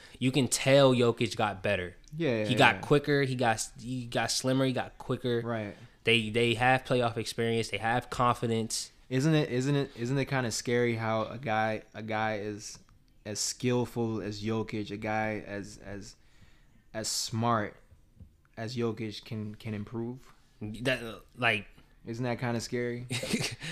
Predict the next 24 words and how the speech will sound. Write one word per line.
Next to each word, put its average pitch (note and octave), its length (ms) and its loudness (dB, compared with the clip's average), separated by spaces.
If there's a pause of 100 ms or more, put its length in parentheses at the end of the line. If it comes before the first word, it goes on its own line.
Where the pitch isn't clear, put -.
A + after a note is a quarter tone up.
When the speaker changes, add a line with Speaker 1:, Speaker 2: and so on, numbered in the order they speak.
(180)
Speaker 2:
Like, A#2 300 4
Speaker 1:
somebody C#3 480 4
like A#2 220 0
him, A2+ 380 -2
he's A2+ 340 -6
Speaker 2:
can B2 100 2
you, C3 200 4
Speaker 1:
seven B2+ 520 2
foot. B2 480 2
Speaker 2:
can C#3+ 140 2
you D3 140 6
imagine B2+ 460 4
what, B2 160 0
what A2+ 160 0
his A#2+ 140 0
off A2+ 260 0
seasons B2 400 -4
look A#2 160 -6
like? B2+ 320 -12 (720)
Speaker 1:
Yeah. A2+ 560 -2 (160)
<laughs> - 180 -20
Speaker 2:
Just, A#2+ 840 0
Speaker 1:
Yeah. C#3+ 420 2
Speaker 2:
I, A#2 120 2